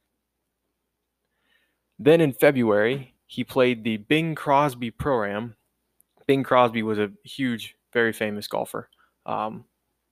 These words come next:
and this was actually the very first Bing Crosby program, Pro-Am. That means professional dash amateur. Um, and it's now called the A T and T Pro-Am. And that was actually a big deal when they changed the name to that, because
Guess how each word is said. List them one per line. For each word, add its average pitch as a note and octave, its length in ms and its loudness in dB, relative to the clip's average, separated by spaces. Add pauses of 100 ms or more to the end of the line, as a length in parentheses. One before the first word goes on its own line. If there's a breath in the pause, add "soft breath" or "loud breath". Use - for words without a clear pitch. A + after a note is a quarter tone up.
(140)
and A2+ 320 -2
this C#3 140 -2
was C3 100 -2
actually C3+ 280 -2
the A2 80 -4
very C3 200 4
first F3 340 0
Bing A2 160 0
Crosby A2 340 -6
program, G#2+ 500 -6 (420)
Pro-Am. A2 640 0 (840)
That - 120 -4
means A#2 160 -6
professional A#2 800 0 (400)
dash G#2+ 380 0
amateur. G#2+ 480 -4 (560)
Um, - 300 -20 (120)
and A#2 180 -4
it's A#2 200 -2
now B2+ 260 2
called A2+ 480 0
the G#2+ 380 -8
A C3 160 2
T B2+ 200 -4
and A2+ 140 -4
T E3+ 220 -6
Pro-Am. A2 560 -2 (640)
And G#2+ 480 -2
that C#3 140 2
was C3 160 4
actually A2 300 0
a G2+ 40 0
big G2+ 180 0
deal G2+ 280 0
when G2 120 -4
they G2 120 -6
changed G2+ 320 -4
the G2+ 60 -2
name G2 200 -4
to F#2+ 120 -8
that, G2+ 300 -2
because G#2 520 -8